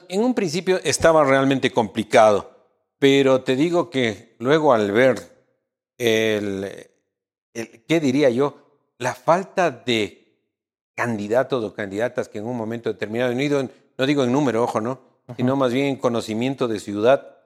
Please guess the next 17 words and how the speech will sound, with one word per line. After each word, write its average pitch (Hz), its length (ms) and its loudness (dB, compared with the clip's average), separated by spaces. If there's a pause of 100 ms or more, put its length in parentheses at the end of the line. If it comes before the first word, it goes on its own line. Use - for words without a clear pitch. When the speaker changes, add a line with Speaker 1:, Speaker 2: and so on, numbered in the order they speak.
(380)
Speaker 1:
me 135 100 -4
hizo 139 160 -2
decidir, 135 800 -2
mira 135 300 0
las 110 400 -8
cosas 123 540 0
realmente 123 460 -2
del 110 140 -4
destino. 151 500 -4 (400)
A 113 120 2
Inti, 156 360 2
un 120 320 0
muy 151 240 4
buen 143 200 2
amigo 127 320 -2
mío, 139 380 -4 (280)
¿sí? 139 260 -6